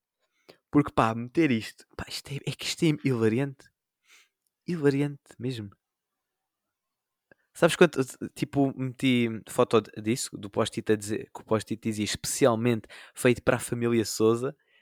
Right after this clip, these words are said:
meti, já tive, tipo, mil e, mil e trezentas views. <laughs> O pessoal tá, tipo, "Ah, grande restaurante." <laughs> Estás a ver? Puto, isto é, isto é a coisa mais engraçada do mundo.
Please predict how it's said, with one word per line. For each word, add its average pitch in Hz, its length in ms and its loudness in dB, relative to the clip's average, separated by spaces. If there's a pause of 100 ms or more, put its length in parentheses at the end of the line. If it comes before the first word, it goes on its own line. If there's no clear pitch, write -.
(220)
meti, 135 560 -4 (200)
já 147 120 -8
tive, - 200 -6
tipo, - 180 -12 (140)
mil 139 260 0
e, 131 60 -8 (100)
mil 135 240 -4
e 131 40 -2
trezentas 123 540 -4
views. 101 360 -6 (640)
<laughs> - 0 -
O - 200 -20
pessoal - 280 -2
tá, 120 200 0
tipo, 120 180 -6 (100)
"Ah, 233 240 -8 (100)
grande 120 300 2
restaurante." 143 600 -8 (760)
<laughs> - 440 -16
Estás 139 200 -4
a 131 80 6
ver? 120 260 0 (520)
Puto, - 240 -8
isto - 200 -8
é, 196 160 0 (360)
isto - 180 -10
é 202 60 2
a - 20 -4
coisa 131 260 2
mais 123 300 4
engraçada 113 540 0
do 131 100 -4
mundo. 131 300 -6